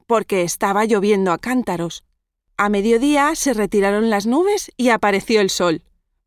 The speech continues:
Muy contentos, nos preparamos para bajar a la playa.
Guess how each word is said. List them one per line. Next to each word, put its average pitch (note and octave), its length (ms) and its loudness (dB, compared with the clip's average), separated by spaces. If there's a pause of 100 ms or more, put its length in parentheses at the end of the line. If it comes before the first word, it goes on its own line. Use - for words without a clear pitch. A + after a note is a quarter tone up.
(180)
Muy C4+ 220 2
contentos, E4+ 880 0
nos C4+ 240 0
preparamos B3+ 520 2
para A#3+ 260 0
bajar A3+ 340 0
a A3 80 2
la G#3 120 2
playa. F3 460 -2